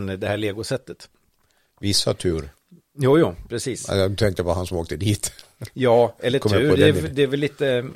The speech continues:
Speaker 1: eh, <laughs> vad heter det? Företags-
Speaker 2: Företagsamhet.
Speaker 1: Ja,
Speaker 2: Ja.
Speaker 1: exakt. Så är det. Eh, också någon, någon säljare i, om det var Tjeckien eller vad det nu var, som skickade fyra, fem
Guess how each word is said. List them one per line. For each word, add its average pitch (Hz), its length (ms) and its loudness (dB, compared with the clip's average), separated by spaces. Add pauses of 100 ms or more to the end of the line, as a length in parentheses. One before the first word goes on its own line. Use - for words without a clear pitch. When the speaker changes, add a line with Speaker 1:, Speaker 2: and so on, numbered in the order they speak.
Speaker 1:
eh, 117 280 -2 (1040)
<laughs> - 180 -14
vad 123 180 -2
heter 117 220 -6
det? 98 80 -8
Företags- 104 300 2
Speaker 2:
Företagsamhet. 123 720 0
Speaker 1:
Ja, 135 240 6
Speaker 2:
Ja. 147 60 -6
Speaker 1:
exakt. - 540 -2
Så - 140 -8
är 110 100 -2 (500)
det. 123 240 4
Eh, 120 60 0
också 156 300 0
någon, 143 220 -2
någon 139 340 -2
säljare 117 500 0
i, 117 140 -4
om 117 160 -4
det 120 80 -4
var 104 280 -4
Tjeckien 101 540 -8
eller 110 200 -6
vad 104 180 -6
det 113 60 -12
nu 98 140 -6
var, 98 300 -4
som 107 260 -12
skickade 120 520 -4 (460)
fyra, 101 480 -6
fem 95 320 -6